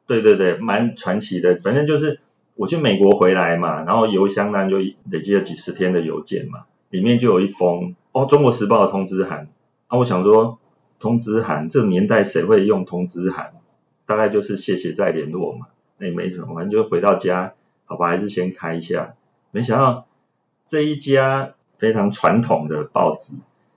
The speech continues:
它是用写一封信来通知你，比如说就你听到今天，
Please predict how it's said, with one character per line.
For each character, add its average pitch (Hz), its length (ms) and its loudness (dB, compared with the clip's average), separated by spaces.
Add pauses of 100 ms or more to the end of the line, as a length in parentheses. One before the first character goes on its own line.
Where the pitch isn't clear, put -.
(120)
它 143 180 -4
是 143 180 -2
用 135 200 6
写 87 340 -2
一 123 60 2
封 120 320 4
信 101 280 -2
来 80 140 -2
通 92 240 -4
知 92 180 -6
你， 85 220 -6 (300)
比 95 80 -4
如 95 80 -4
说 101 140 2
就 98 160 2
你 82 200 -8
听 95 220 -4
到 90 160 4
今 85 220 0
天， 82 240 0